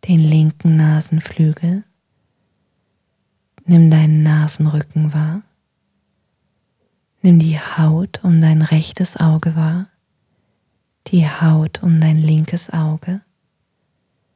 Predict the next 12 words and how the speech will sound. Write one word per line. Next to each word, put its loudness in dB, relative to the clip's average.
dein 2
rechtes -4
Augenlid, 0
dein 4
linkes 0
Augenlid, -2
den 4
rechten 0
Augapfel, -4
den 6
linken 0
Augapfel, -4